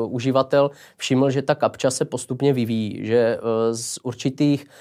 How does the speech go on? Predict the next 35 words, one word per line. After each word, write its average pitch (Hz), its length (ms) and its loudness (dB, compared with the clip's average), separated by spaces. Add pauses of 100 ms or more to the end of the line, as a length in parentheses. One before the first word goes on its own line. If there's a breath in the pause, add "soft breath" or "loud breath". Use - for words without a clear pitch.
(160 loud breath)
dřív, 127 420 0
eh, 107 140 -6
právě 120 340 4
jak 123 120 2
jsem 127 140 0
říkal, 127 240 2
grafických 123 540 0
vzorů, 120 340 4
kde 123 140 -4
se 135 140 -2
zadávaly 120 480 4
alfanumerické 131 1120 2
znaky, 113 500 -2 (280 loud breath)
se - 160 2
přešlo 135 420 0
i 127 80 2
třeba 131 260 0
na 131 140 4
jednoduché 127 420 0
matematické 123 720 -2
úkoly, 120 400 -2
jako 123 200 0
je 127 60 0
sčítání 123 640 2
třeba 123 260 -2
čísel 123 560 2
a 120 60 0
zadání 120 420 4
výsledku, 117 560 -2
tak 113 180 -2
abych 117 220 0
ověřil, 113 360 0
jestli 110 200 -4
teda 117 220 0
ten 120 220 -4